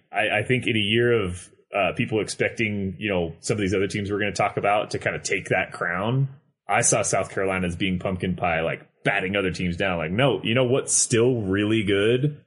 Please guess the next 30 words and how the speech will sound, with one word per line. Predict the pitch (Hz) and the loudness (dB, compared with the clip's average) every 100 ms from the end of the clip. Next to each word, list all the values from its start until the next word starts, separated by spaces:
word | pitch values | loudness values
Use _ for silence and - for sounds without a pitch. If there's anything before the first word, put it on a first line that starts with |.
| - | -4
A | 80 | -2
really | 76 85 82 | 0 0 0
good | 78 78 - | 0 -2 -2
pumpkin | 78 73 87 | -4 -2 -4
pie. | 87 67 60 50 - _ _ | -4 -6 -6 -10 -14 _ _
But | - | -6
y'all | 82 80 | -2 0
don't | 87 90 | 0 0
wanna | 101 104 | 2 0
admit | 107 143 160 | 2 4 4
it, | 117 101 - _ _ _ | 4 0 -4 _ _ _
but | 80 80 | -4 -4
it | 80 | -4
is. | 60 50 52 - - _ _ _ _ _ - - | -6 -10 -14 -16 -18 _ _ _ _ _ -12 -2
Also, | 101 98 120 | 0 2 2
not | 110 107 | 4 2
everybody | 107 107 104 | 2 2 0
likes | 82 80 90 - - _ - | 2 0 -2 -4 -6 _ -8
pumpkin | 110 110 107 | -4 -2 -2
pie, | 110 110 113 | 0 0 0
but, | 98 92 | -2 -2
like, | 85 76 | -2 -4
you | 78 | -6
should. | 78 - 80 - - _ _ _ _ _ _ _ _ _ _ - | -4 -2 -2 -4 -10 _ _ _ _ _ _ _ _ _ _ -6
Um, | 62 - - - _ - | -6 -6 -12 -18 _ -10
because | - 92 | -2 -2
South | - 82 | -2 -4
Carolina | - 104 98 | -4 -2 -2
is | 76 | -4
awesome. | 67 69 - - - | -6 -6 -6 -8 -12